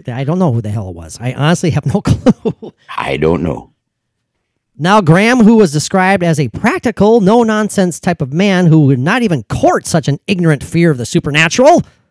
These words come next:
Speaker 1: He didn't believe in ghosts, folks. That's what, that's basically what it said. Could not bring himself to follow the instructions from the spirit of Ann Walker. He feared, and not unreasonably, that everyone would think he had lost his flippin' mind. I, I threw in the word flippin'.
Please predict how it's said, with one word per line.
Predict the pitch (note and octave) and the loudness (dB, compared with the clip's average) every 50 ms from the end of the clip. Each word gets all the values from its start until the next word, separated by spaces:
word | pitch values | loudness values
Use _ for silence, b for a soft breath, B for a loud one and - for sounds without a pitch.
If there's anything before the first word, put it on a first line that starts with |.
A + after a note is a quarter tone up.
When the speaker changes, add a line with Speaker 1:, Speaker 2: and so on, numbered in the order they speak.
| _ _ _ _ _ _ _ _ | _ _ _ _ _ _ _ _
Speaker 1:
He | _ D#3 E3+ | _ 2 4
didn't | G3 A#3 A3 F#3+ | 4 4 4 4
believe | G3 G#3+ A3 G#3 | 4 4 4 4
in | G3 F#3+ | 4 4
ghosts, | E3 G3 F3 D3 A#2 - - - | 6 6 6 6 4 0 -4 -2
folks. | - D3+ B2+ C3 - - - - | 0 0 0 0 -2 -6 -8 -8
That's | - C3+ C3 - - | -6 -6 -6 -4 -6
what, | C#3 C#3 - - B2 - - - _ | -6 -6 -8 -14 -18 -20 -20 -18 _
that's | - B2 A2+ | -12 -12 -8
basically | - - C#3+ B2 - A#2+ | -6 -6 -8 -6 -6 -6
what | A2+ A#2 A2+ G2+ | -6 -6 -8 -8
it | F#2+ - | -8 -8
said. | C#3+ A#2+ A2 A#2 A#2 _ _ _ _ _ _ _ _ _ | -8 -8 -8 -12 -14 _ _ _ _ _ _ _ _ _
Could | - F3 E3+ | 2 2 4
not | G3 A3 C4 C4 G#3 | 4 2 2 0 2
bring | F#3+ A#3+ C4+ G#3+ | 2 4 4 4
himself | G3+ G3 - - F3 F3+ - | 4 4 2 2 2 2 2
to | - F3+ | 2 0
follow | - - - A3+ A3+ A3 G#3 G#3 G3+ G3+ G3 | 0 2 2 4 4 6 6 6 6 4 4
the | E3+ E3 F3 F3+ | 4 4 4 4
instructions | F3 E3 - - A#3 A3 - - - F3 F3 E3 | 2 0 -2 -2 -2 -2 0 0 0 2 2 0
from | - - F#3 F3 F3+ F3 | 0 0 0 2 2 2
the | E3+ - | 0 0
spirit | - - - - A#3+ A3+ A3 G#3+ - - - _ - | -2 -4 -2 2 4 4 4 4 2 -2 -10 _ -4
of | D3 C#3 D3+ | -2 0 0
Ann | C#3+ D3 D3 D3 D3 | 0 0 0 -2 -2
Walker. | D3+ E3+ G3 A3 A3+ A3+ G#3+ - D#3 A#2+ G2 F2 - _ _ _ _ _ _ _ _ _ _ _ _ _ _ _ _ _ _ _ _ _ _ _ _ _ _ _ | -2 -2 0 2 2 0 0 -2 -4 -6 -6 -8 -14 _ _ _ _ _ _ _ _ _ _ _ _ _ _ _ _ _ _ _ _ _ _ _ _ _ _ _
He | - G#3+ A#3+ | -2 0 0
feared, | A3+ - A#3+ A3 G3 G3 G#3 G3 | 0 0 2 4 4 6 6 6
and | F#3 D#3+ D3+ | 4 4 4
not | D3 C#3+ D#3+ - | 2 2 0 0
unreasonably, | C#3+ D3 D#3 D3+ F3 G3 G3 E3 C#3+ B2 A2+ A2 B2+ C3 C#3 | 0 0 0 0 0 0 0 0 0 -2 -2 -2 -4 -2 -2
that | C3 B2 B2+ | -2 -4 -2
everyone | C#3+ F3+ A3+ D4 D4+ D#4 D#4+ | -2 -2 0 0 0 0 0
would | D#4 D4+ - | 0 0 0
think | B3+ B3+ B3+ | 0 0 0
he | A3+ A3+ B3 | 0 0 0
had | B3 A3 | 0 0
lost | G3+ F#3+ F3+ F#3+ G3 - - | 0 0 2 0 0 0 0
his | - G#3+ F#3 - | 0 0 0 -2
flippin' | - - - F#3+ G3+ - - A3+ A3 A3 | -6 -2 0 0 2 2 2 0 0 2
mind. | A#3+ C#4 D4 C4+ G#3+ E3 C3+ C3 | 0 0 2 2 4 4 4 4
I, | B2+ C3+ B2+ - - | 2 0 0 -2 -4
I | A#2+ A#2+ A2+ | -8 -8 -8
threw | - - B2 G#2+ G2 | -8 -8 -8 -8 -8
in | F2+ | -8
the | D#2+ D#2+ | -10 -12
word | D#2+ D#2+ D#2 D#2 - | -16 -16 -18 -20 -20
flippin'. | - - E2+ - - - C#2+ | -20 -20 -18 -16 -16 -18 -18